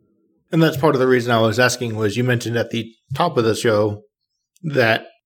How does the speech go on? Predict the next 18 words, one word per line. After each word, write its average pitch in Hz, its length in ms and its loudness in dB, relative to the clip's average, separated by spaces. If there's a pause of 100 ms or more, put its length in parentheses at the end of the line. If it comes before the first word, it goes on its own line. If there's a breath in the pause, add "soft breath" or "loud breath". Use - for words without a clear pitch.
on 151 240 2
your 135 140 4
future 147 340 2
roadmap 117 400 2
at 113 140 -4
some 127 200 -6
point, 107 340 -8 (340)
you'd 143 160 0
love 131 280 2
to 113 120 -2
have 107 440 0
a 117 120 -6
broader 107 560 0 (420)
range 110 480 -4
of 101 220 -2
functional 113 340 -6
programming 107 460 -4
topics - 540 -8